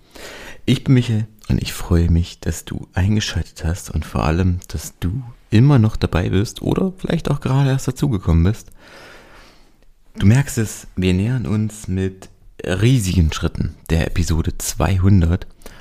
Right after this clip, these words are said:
und vor allen Dingen kannst du schon mal gespannt sein. Es ist, es wird eine spezielle Episode mit einem ganz besonderen Gast und vielleicht hast du ja auch noch eine Idee,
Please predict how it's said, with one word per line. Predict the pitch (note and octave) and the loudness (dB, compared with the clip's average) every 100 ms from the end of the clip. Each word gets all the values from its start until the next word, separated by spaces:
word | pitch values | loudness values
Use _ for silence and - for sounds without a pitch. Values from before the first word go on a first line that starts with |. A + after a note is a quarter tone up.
| - - - | -20 -20 -10
und | - E2+ E2 E2 - - - - | -4 0 0 -2 -8 -20 -20 -12
vor | - G2+ | -2 0
allen | C#3+ C3 | 2 0
Dingen | B2+ A#2+ A#2+ A2+ A2 | 0 0 0 -2 -6
kannst | - G#2 B2 - | -2 2 2 0
du | A#2 A#2+ A2+ - - | -4 -2 -4 -8 -12
schon | - A#2+ | -2 2
mal | A2+ G2+ G2+ G2+ G2 - - - | 4 4 4 2 0 -8 -14 -6
gespannt | G2 - G2+ C3+ | -4 0 2 0
sein. | - G#2+ G#2 G2 | 0 2 2 0
Es | - | -6
ist, | - - - - - - - | -12 -14 -16 -20 -20 -20 -18
es | - | -4
wird | C#3+ D#3 | -2 0
eine | C#3+ | -2
spezielle | C3 - D3+ C#3+ | -2 -4 -2 -2
Episode | A2 A#2+ G2+ C3+ C#3 | -2 -6 -8 -6 -4
mit | A2 - | -4 -2
einem | F2+ F#2 | 0 2
ganz | G2 B2+ | 2 -2
besonderen | - G2 A2 A2+ G2 | -2 0 2 2 0
Gast | F2 G2+ - - _ - - - - - - _ | 2 0 -6 -20 _ -20 -20 -20 -20 -20 -20 _
und | - G2+ G2+ G2 G2 - _ _ _ - - _ _ _ - | 0 4 4 2 -2 -10 _ _ _ -20 -20 _ _ _ -20
vielleicht | - G#2+ F3+ A3 - | 0 2 4 2 0
hast | G#2 - | -2 0
du | |
ja | C#3 B2+ | 0 0
auch | - A2 | 0 2
noch | A#2 - | 0 0
eine | - F#2 F#2+ | 0 2 2
Idee, | F2 - A2 B2 | 0 0 -2 0